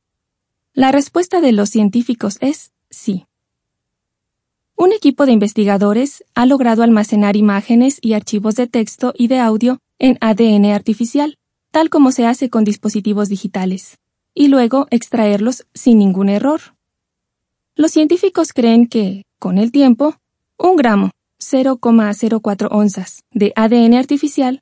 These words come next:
podría almacenar la información de tres millones de discos durante cientos o hasta miles de años. En principio, este sistema podría almacenar toda la información digital del planeta. Por eso se ha llamado al A D N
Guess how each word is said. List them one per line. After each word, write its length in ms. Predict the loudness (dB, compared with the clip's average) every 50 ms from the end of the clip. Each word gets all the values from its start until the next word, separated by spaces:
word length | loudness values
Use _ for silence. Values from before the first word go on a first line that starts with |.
| _ _ _
podría 400 | -2 -2 0 2 2 2 2 2
almacenar 600 | 2 2 4 4 2 2 2 0 2 2 2 2
la 60 | 0
información 640 | -2 0 0 0 0 2 0 0 0 0 2 2 2
de 120 | 0 0 -4
tres 260 | -2 -4 -2 0 0
millones 420 | 0 2 2 2 2 2 2 0
de 100 | -2 -4
discos 460 | -4 -4 -6 -4 -6 -8 -8 -8 -12 _ _ -8
durante 400 | -2 0 0 0 0 -2 -4 -6
cientos 640 | -6 -4 -4 -2 -2 -2 -2 -4 -8 -8 -10 -18 _ _ _ _ _ _ _ -6
o 120 | -2 -2 -2
hasta 240 | -2 0 0 2
miles 340 | 2 2 2 2 0 0 -2
de 80 | -2 -4
años. 400 | -2 -2 -2 -4 -4 -8 -12 -20 _ _ _ _ _ _ _ _ _ _ _ _ _ _ _ _ _ _ _ -2
En 120 | 0 0 2
principio, 560 | 2 2 2 2 2 -2 -2 -4 -8 -10 _ _ _ _ _ _ _ _ -4
este 300 | -4 -4 -2 -2 -4 -2
sistema 520 | -2 -4 -4 0 0 2 4 4 2 2
podría 340 | 0 -2 -2 0 0 0 2
almacenar 560 | 2 2 2 2 0 0 0 0 0 0 -4 _ _ _
toda 260 | -2 -2 -2 0 0
la 100 | 2 2
información 560 | 2 0 0 -2 0 0 0 0 0 -2 0
digital 420 | -2 -2 -6 -4 -4 -4 -4 -2 -2
del 140 | -4 -6 -4
planeta. 540 | -6 -4 -4 -4 -4 -6 _ -14 -20 _ _ _ _ _ _ _ _ _ _ _ _ _ _ _ _ _ _ _ _ _
Por 160 | -2 0 0
eso 240 | 2 0 0 -2 -2
se 120 | -2 0
ha 60 | 0 2
llamado 420 | 2 2 2 2 2 0 -2 -2
al 100 | -4 -4
A 140 | -4 -4 -2
D 180 | 0 2 2 2
N 280 | 2 2 0 -2 -6